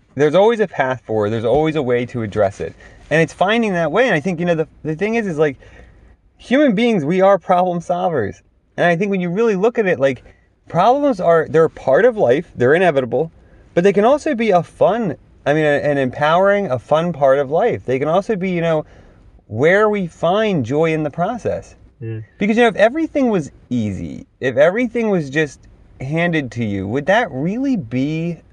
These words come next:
Speaker 1: a good life? I mean, if you really think about it,
Speaker 2: Think
Speaker 1: would
Speaker 2: about
Speaker 1: that
Speaker 2: the things that you've gotten in your life that were just given to you. You don't really value them.
Speaker 1: No, right? When you have to work for something, when you have to put the effort in, when you have to make it happen, it becomes your own in a way that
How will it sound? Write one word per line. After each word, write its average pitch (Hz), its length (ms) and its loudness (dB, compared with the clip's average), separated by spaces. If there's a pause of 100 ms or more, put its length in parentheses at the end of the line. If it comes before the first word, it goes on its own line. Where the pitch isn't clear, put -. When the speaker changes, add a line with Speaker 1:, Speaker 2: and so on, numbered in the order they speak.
Speaker 1:
a - 160 -14
good 139 280 -6
life? 156 300 -2
I 175 40 -4
mean, 185 120 0
if 160 80 -6
you 180 80 -4
really 247 240 -2
think 214 280 -2
about 123 280 2
it, 120 40 2
Speaker 2:
Think - 80 0
Speaker 1:
would 247 100 0
Speaker 2:
about 220 140 2
Speaker 1:
that 190 60 -2
Speaker 2:
the - 60 -6
things 190 240 0
that 160 120 -6
you've 156 140 -2
gotten 131 320 -4
in 123 120 -2
your 113 120 0
life 110 300 -2
that 120 80 -2
were 117 100 -2
just 113 240 -6
given 120 280 -4
to 117 160 -14
you. 92 140 -12
You 95 140 -14
don't 123 180 -4
really 127 200 -2
value 117 400 -6
them. - 240 -18 (200)
Speaker 1:
No, 247 360 4
right? 151 240 4
When 202 100 -2
you 190 80 0
have 240 120 -4
to 196 100 0
work 151 340 0
for 233 160 -4
something, 220 400 -4
when 165 100 -2
you 156 100 -2
have 180 280 -4
to 202 80 -8
put 170 180 -6
the 160 160 -6
effort 147 300 -2
in, 147 120 0
when 135 120 -2
you 185 160 -4
have 208 260 -2
to 185 80 0
make 156 340 0
it 170 100 -2
happen, 156 600 -4
it 147 120 -4
becomes 175 460 -2
your 170 220 -2
own 165 240 0
in 143 120 0
a 117 60 0
way 135 300 2
that 120 280 -2